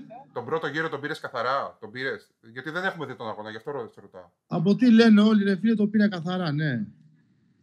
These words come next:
Speaker 2: Απλώς του έκανε το χτύπημα και λέει ότι το δούλευε. Εντάξει, έχει κάθε δικαίωμα να μιλήσει, εννοείται αυτό. Αλλά δεν δείξαμε και κάτι και οι δύο μας, γιατί άκουσε-, άκουσα ότι για να παίξει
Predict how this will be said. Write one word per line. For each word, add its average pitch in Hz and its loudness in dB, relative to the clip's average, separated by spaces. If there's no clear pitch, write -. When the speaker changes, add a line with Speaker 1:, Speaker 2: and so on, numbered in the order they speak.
Speaker 2:
Απλώς 180 0
του 202 0
έκανε 175 0
το 135 -4
χτύπημα 185 0
και 170 -4
λέει 180 0
ότι 160 -4
το 135 -2
δούλευε. 202 4
Εντάξει, 190 0
έχει 185 0
κάθε 180 0
δικαίωμα 160 -4
να 147 -2
μιλήσει, 196 2
εννοείται 147 -4
αυτό. 196 0
Αλλά 214 6
δεν 240 6
δείξαμε 202 4
και 170 -2
κάτι 165 -2
και 160 -2
οι 160 2
δύο 180 2
μας, 233 0
γιατί 165 -4
άκουσε-, 180 -2
άκουσα 180 -4
ότι 175 -4
για 165 0
να 151 -2
παίξει 185 -2